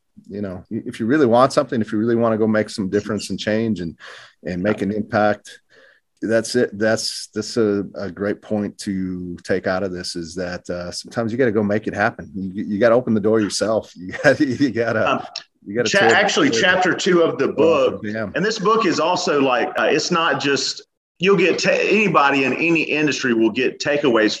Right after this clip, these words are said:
Speaker 2: from it, but where it relates to what you're speaking of about introverted and breaking out of that, chapter two is Unleash Your Creative Breakthroughs Genius.
Speaker 1: Mm, yeah.
Speaker 2: And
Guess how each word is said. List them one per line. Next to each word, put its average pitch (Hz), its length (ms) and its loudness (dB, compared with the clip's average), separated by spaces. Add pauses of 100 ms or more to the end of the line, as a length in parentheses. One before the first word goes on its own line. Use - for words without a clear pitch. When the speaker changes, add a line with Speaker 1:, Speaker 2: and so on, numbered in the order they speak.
(100)
Speaker 2:
from 120 240 4
it, 110 120 4
but 110 180 2
where 139 220 4
it 127 40 4
relates 127 360 4
to - 80 -2
what 123 260 2
you're 123 80 2
speaking 127 440 0
of 113 200 6
about 110 560 2 (320)
introverted 123 680 4
and 101 160 0
breaking 135 540 0
out 131 280 4
of 107 100 4
that, 104 260 2
chapter 147 440 0
two 139 540 2 (300)
is 120 240 2
Unleash 156 680 4
Your 139 180 4
Creative 135 840 2
Breakthroughs 135 840 2
Genius. 104 880 0
Speaker 1:
Mm, 104 420 -6
yeah. 139 400 4
Speaker 2:
And 127 260 -2